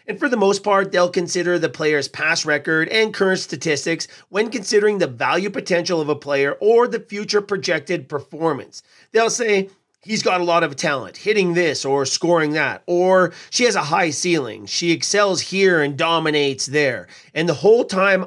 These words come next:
I'm thinking, if we were to steal that athlete to our secret training center in the mountains for a month or two, or three months,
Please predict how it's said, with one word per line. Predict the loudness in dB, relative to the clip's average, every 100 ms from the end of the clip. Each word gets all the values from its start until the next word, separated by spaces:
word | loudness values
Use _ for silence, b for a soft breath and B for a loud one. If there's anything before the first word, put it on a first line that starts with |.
| -4
I'm | 0 0
thinking, | -2 -8 -12 -12 -16 -16 b b
if | -8 -8
we | -6 -4 -2
were | -2
to | -2
steal | -2 -4 -6 -2 0
that | 0 0
athlete | 0 0 -2 -4
to | -4
our | -4
secret | -2 -4 -2 -2 -2
training | -4 -4 -2 -2
center | -2 -2 -2 -2 0
in | 0
the | 0
mountains | 0 0 -2 -6
for | -2 0
a | 0
month | 2 0 0
or | -4
two, | -4 -10 -12 -12
or | -6 -6
three | -6 -4 -2
months, | -2 -8 -16